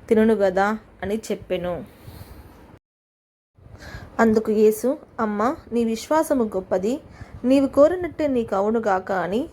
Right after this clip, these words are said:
ఆమెతో చెప్పెను. ఆ గడియలోనే ఆమె కుమార్తె స్వస్థత నొందెను. ఆమేన్. Praise the Lord. ఇజ్రాయేలు స్త్రీ కాకపోయినను కానాను స్త్రీ తన విశ్వాసతను,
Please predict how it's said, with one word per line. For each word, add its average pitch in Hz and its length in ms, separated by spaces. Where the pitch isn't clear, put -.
ఆమెతో 208 360
చెప్పెను. 190 640
ఆ 226 180
గడియలోనే 208 600
ఆమె 214 200
కుమార్తె 247 680
స్వస్థత 240 420
నొందెను. 185 640
ఆమేన్. 190 560
Praise 214 260
the 190 180
Lord. 262 180
ఇజ్రాయేలు 269 640
స్త్రీ 240 340
కాకపోయినను 214 800
కానాను 233 420
స్త్రీ 254 320
తన 233 120
విశ్వాసతను, 254 1000